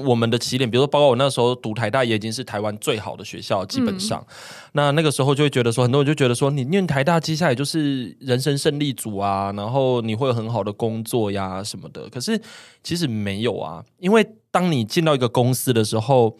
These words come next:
Speaker 1: 人家看的不只是你的学历耶。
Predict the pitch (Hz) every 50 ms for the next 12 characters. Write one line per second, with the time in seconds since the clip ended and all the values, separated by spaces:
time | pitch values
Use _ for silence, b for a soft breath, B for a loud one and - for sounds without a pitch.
0 | _ _ - 139 139 143 165 160 - - 202 175 135 - - - 196 180 139 -
1 | - - 107 98 98 - 165 160 131 113 101 95 104 101 - - - - 98 101
2 | 104 113 123 110 - - - - - -